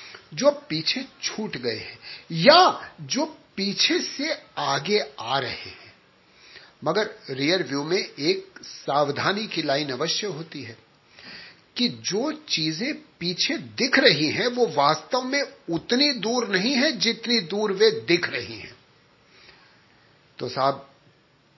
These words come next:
मैं अपनी आज की बात यहीं से शुरू करता हूं। हम लोग अपनी जिंदगी में बहुत बार चलते जाते हैं, चलते जाते हैं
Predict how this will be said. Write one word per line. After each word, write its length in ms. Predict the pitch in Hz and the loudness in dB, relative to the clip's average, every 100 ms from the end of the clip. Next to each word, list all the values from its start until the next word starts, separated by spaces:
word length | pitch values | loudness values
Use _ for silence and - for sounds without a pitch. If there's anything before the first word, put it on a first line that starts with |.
| _ - | _ -20
मैं 400 | - 120 143 165 | -12 -2 -2 0
अपनी 320 | - - 156 151 - - | -4 -6 -6 -8 -10 -4
आज 260 | 135 165 - | 0 0 -2
की 180 | - 123 | -4 -4
बात 300 | 113 120 - - - - | -4 -4 -6 -20 -20 -8
यहीं 220 | 127 143 | -4 -4
से 200 | 151 131 110 | -6 -6 -8
शुरू 260 | - 95 87 | -8 -12 -16
करता 260 | - - - | -18 -18 -20
हूं। 80 | - _ _ _ - - - - _ - | -20 _ _ _ -20 -20 -20 -20 _ -14
हम 240 | - 160 | -2 0
लोग 280 | 214 226 226 | 4 2 0
अपनी 280 | - - 185 | -12 -6 -4
जिंदगी 440 | 143 135 139 151 170 | -4 -4 -4 -2 0
में 180 | 131 123 - - - | 0 -4 -8 -20 -20
बहुत 400 | 120 127 165 190 135 | -10 0 0 0 -2
बार 260 | 131 123 - - _ _ _ _ _ _ | -2 -2 -10 -20 _ _ _ _ _ _
चलते 360 | - 214 214 156 | 0 0 0 0
जाते 320 | 123 117 - | -2 -6 -8
हैं, 220 | 113 135 - | -10 -12 -6
चलते 380 | - 185 - - | -4 -4 -2 -4
जाते 340 | - - - - | -4 -10 -12 -20
हैं 220 | - | -20